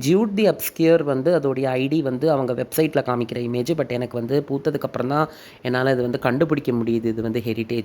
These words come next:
அப்படின்ட்டு. இது வந்து ஜானிஸ் கெலாக், எவ்வளோ பெருசா ஒரு பூ பூத்திருக்கு பாருங்க. நான் தனியா நான் எடுத்து நான் காமிக்கிறேன். ஓகே,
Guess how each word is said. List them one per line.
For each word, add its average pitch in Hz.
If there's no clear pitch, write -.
அப்படின்ட்டு. 110
இது 151
வந்து 147
ஜானிஸ் 131
கெலாக், 123
எவ்வளோ 120
பெருசா 139
ஒரு 151
பூ 131
பூத்திருக்கு 131
பாருங்க. 123
நான் 120
தனியா 123
நான் 127
எடுத்து 117
நான் 113
காமிக்கிறேன். 113
ஓகே, 135